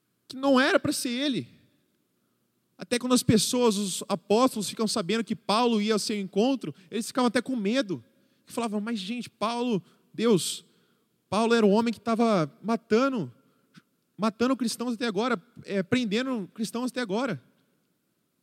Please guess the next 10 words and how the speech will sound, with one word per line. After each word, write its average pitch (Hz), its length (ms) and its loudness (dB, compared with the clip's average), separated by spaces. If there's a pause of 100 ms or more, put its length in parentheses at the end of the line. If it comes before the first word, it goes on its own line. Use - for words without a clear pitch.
(1600)
Mas 220 240 2
quando 233 200 -2
ele 233 100 0
tem 233 180 -6
um 254 60 -2
encontro 233 680 0
verdadeiro 208 520 -2
com 196 120 -6
Jesus 180 380 -2
Cristo, - 580 -4